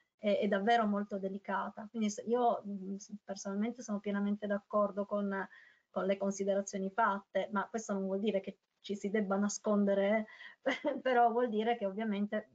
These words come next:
forse varrebbe la pena, ehm, app-, app-, eh, come dire, approcciare, approfondire le possibilità di procedere in questo senso prima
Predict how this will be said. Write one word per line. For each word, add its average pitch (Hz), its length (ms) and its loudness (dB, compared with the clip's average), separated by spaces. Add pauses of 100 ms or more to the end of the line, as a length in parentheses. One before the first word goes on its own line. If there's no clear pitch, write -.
forse 226 360 2
varrebbe 202 400 0
la 208 140 0
pena, 214 520 0 (440)
ehm, 190 680 -2 (160)
app-, - 260 -4 (100)
app-, - 380 -6
eh, 202 600 0
come 214 140 0
dire, 214 120 2
approcciare, 226 680 0
approfondire 208 1080 0
le 208 160 0
possibilità 226 600 -2
di 196 120 -2
procedere 208 800 0 (460)
in 226 120 -2
questo 214 280 0
senso 220 640 2
prima 240 580 2